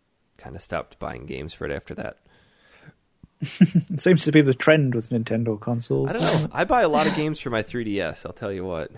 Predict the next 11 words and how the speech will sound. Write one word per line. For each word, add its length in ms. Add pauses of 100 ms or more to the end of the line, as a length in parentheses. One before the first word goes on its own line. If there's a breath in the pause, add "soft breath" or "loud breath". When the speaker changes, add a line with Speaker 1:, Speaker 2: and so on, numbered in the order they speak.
(300 soft breath)
Speaker 1:
That 160
game, 280
that 200
console 360
gets 180
a 60
lot 320
of 120
use. 460 (920)
Speaker 2:
See, 240
I, 80